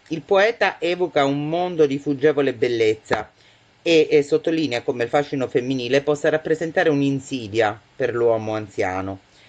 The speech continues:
E in, ovviamente il riferimento è a se stesso,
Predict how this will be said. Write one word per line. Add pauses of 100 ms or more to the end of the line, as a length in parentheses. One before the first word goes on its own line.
(340)
E (420)
in,
ovviamente
il
riferimento
è
a
se
stesso,